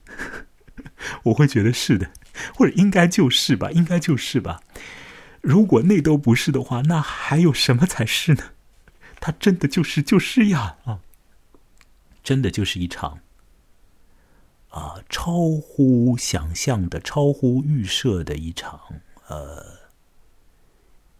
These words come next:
在度假时所发生的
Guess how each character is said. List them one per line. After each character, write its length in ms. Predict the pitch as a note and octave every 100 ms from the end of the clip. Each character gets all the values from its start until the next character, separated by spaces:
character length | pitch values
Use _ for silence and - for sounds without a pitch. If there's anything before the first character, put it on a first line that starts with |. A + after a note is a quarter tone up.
| _ -
在 240 | - F#2+
度 200 | D#2 D#3+
假 240 | A#2 A2 F2
时 400 | - - D#2 -
所 260 | - - D2+
发 240 | - F#2
生 320 | - G2 F2
的 420 | E2 D#2 D2+ -